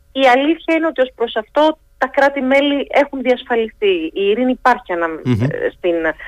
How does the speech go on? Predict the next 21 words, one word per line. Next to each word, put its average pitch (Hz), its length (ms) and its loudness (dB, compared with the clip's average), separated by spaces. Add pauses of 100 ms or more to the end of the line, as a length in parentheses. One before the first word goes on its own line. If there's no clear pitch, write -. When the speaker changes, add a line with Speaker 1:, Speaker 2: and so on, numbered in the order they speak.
(220)
Speaker 1:
στα 190 120 0
κράτη-μέλη. 202 640 2 (400)
Βέβαια, 262 540 4 (240)
ε, 214 500 2
πολλής 240 240 0
λόγος 254 280 2
γίνεται 247 240 -4
για 226 120 -2
το 240 60 -4
αν 233 60 -4
υπάρχει 233 260 -4
αλληλεγγύη. 208 640 -2
Το - 140 -2 (120)
έχουμε 202 300 -4
δει 190 80 -6
να 214 100 -2
αμφισβητείται 190 560 -6
αυτό 196 340 -6
πάρα 214 320 2
πολλές 156 320 -6
φορές. 151 480 0